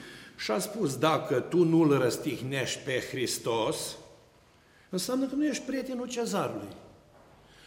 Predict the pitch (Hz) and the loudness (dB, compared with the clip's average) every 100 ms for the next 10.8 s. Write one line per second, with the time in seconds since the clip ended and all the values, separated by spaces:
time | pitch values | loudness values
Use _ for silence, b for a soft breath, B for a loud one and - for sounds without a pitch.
0 | B - 151 160 277 247 208 156 151 139 | B 2 4 6 6 4 2 2 0 2
1 | 135 - 202 180 156 139 131 165 127 107 | 0 2 4 4 4 2 4 2 2 -2
2 | 120 151 147 139 147 190 196 202 175 180 | -2 -2 -2 -2 0 0 2 2 6 8
3 | 127 117 120 165 - - B B B B | 8 2 0 -4 -10 -16 B B B B
4 | B B _ _ _ _ _ _ - - | B B _ _ _ _ _ _ -4 8
5 | 185 175 247 349 269 180 185 170 170 151 | 10 10 8 6 4 2 2 2 2 2
6 | 156 190 151 180 196 214 175 135 120 175 | 2 2 2 2 4 2 6 4 4 2
7 | 226 - - - - 143 175 175 170 190 | -2 -8 -14 -18 -14 -2 0 0 -2 -2
8 | 185 160 151 156 143 165 151 139 143 139 | -4 -4 -4 -4 -4 -4 -4 -6 -4 -4
9 | 123 127 113 135 123 117 - 113 120 147 | -4 -4 -4 -6 -6 -8 -6 -4 -2 -2
10 | 147 147 139 131 127 139 - 143 | -4 -6 -6 -8 -8 -8 -8 -10